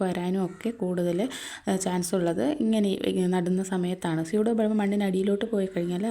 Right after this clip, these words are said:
അവിടെ നിന്ന് മുകുളങ്ങൾ വരാനായിട്ടൊക്കെ ഒരുപാട് താമസം വരും. അതുകൊണ്ട് നമ്മൾ, ആ, പ്ലാന്റ് പോട്ട് ചെയ്യുന്ന സമയത്ത് ഈ ഒരു കാര്യം പ്രത്യേകം ശ്രദ്ധിക്കണം. അതായത് അതിൻ്റെ ആ സ്യൂഡോ ബൾബ് കുറച്ച് മുകളിലോട്ട് ഇരിക്കത്തക്ക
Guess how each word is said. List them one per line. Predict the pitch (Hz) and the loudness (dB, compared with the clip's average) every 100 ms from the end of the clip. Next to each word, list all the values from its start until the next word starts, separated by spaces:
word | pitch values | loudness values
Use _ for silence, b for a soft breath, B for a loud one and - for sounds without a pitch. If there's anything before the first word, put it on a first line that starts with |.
| 202 | -2
അവിടെ | 185 | 0
നിന്ന് | 185 196 | 0 0
മുകുളങ്ങൾ | 185 180 180 185 185 | 2 0 0 0 0
വരാനായിട്ടൊക്കെ | 175 175 175 170 170 175 277 285 | -2 -2 -2 -2 -4 -4 -4 -2
ഒരുപാട് | 208 185 180 262 | 0 0 0 0
താമസം | 349 339 247 196 165 | 2 4 4 2 -2
വരും. | - B B B B | -4 B B B B
അതുകൊണ്ട് | 262 262 214 262 | 4 6 4 4
നമ്മൾ, | 247 202 220 - | 4 4 2 0
ആ, | 202 185 | -2 -2
പ്ലാന്റ് | 185 180 180 226 240 | -2 0 0 0 2
പോട്ട് | 208 | 2
ചെയ്യുന്ന | 196 180 175 185 | 2 0 -2 -2
സമയത്ത് | 165 170 269 | -2 2 2
ഈ | 220 | 2
ഒരു | 190 | 0
കാര്യം | 170 160 185 262 | 0 -2 2 2
പ്രത്യേകം | 254 226 185 220 | 2 2 0 0
ശ്രദ്ധിക്കണം. | - 233 202 175 170 190 | 0 2 2 0 -2 -2
അതായത് | 185 185 196 | 0 0 2
അതിൻ്റെ | 190 196 | 2 2
ആ | |
സ്യൂഡോ | - 190 190 190 | 2 2 2 0
ബൾബ് | 175 233 277 | 0 0 0
കുറച്ച് | 262 262 220 | -2 0 2
മുകളിലോട്ട് | 190 190 190 190 | 2 0 0 0
ഇരിക്കത്തക്ക | 175 175 185 196 | 0 -2 -2 0